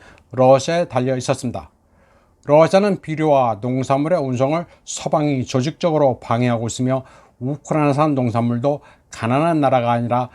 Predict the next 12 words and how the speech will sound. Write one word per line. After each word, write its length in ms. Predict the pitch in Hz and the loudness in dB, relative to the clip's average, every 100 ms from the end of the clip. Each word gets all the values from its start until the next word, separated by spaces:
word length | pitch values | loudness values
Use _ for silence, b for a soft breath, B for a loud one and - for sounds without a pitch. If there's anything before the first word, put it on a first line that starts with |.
| B B _ | B B _
먹고 440 | 113 113 - 175 | 0 0 2 0
살 200 | - 139 | 2 0
만한 320 | 123 123 117 | 2 0 -2
유럽으로 380 | 113 131 117 120 | -2 0 0 -2
간다면서 600 | 113 110 110 110 98 120 B B _ | -4 -4 -4 -4 -4 -4 B B _
반대 440 | - 107 110 123 131 | -4 -2 0 0 -2
입장을 360 | - 127 127 131 | -2 -4 -4 -6
비춰왔습니다. 680 | 120 - 117 101 107 87 - _ b b b b b b _ | -10 0 0 0 -10 -10 -18 _ b b b b b b _
그런데 340 | - 156 185 | 0 2 4
이번에 420 | 190 156 170 185 - - | 2 0 0 -2 -6 -8
연장 460 | 147 143 147 185 185 | 0 0 2 0 0
권한을 400 | 123 131 147 | -2 0 0